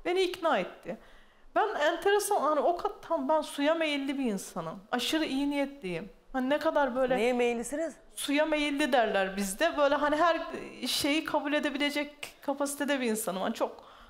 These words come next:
Speaker 1: e, inatlaşmam insanlarla, hayatla inatlaşmam. Her şeyi kabul enerjisindeyim, kabul ederim, yoluma bakarım.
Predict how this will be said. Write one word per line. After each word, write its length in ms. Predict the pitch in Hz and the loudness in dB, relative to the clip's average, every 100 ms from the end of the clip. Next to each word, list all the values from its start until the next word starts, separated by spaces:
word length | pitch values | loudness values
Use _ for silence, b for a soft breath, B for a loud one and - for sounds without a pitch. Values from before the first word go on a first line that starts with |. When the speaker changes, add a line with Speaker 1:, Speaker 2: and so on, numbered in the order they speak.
| B | B
Speaker 1:
e, 240 | 208 202 | 2 2
inatlaşmam 800 | 254 294 302 294 302 294 311 269 | 2 2 2 2 0 0 0 2
insanlarla, 680 | 233 - 240 226 208 196 214 | 0 0 0 2 2 2 2
hayatla 440 | 262 269 269 - | 4 2 0 -2
inatlaşmam. 840 | 226 214 214 - 208 - 247 320 320 B B B | 0 2 0 0 -2 0 0 0 -2 B B B
Her 160 | 339 330 | 2 2
şeyi 320 | 330 294 262 | 2 0 0
kabul 260 | - 320 | 0 2
enerjisindeyim, 880 | 339 302 285 285 277 - 311 254 302 | 4 4 2 2 -2 -2 0 2 0
kabul 280 | - 320 330 | 0 0 2
ederim, 340 | 269 208 330 339 | 2 2 0 0
yoluma 320 | 311 320 320 | 0 2 4
bakarım. 420 | 247 - 190 294 | 2 2 0 0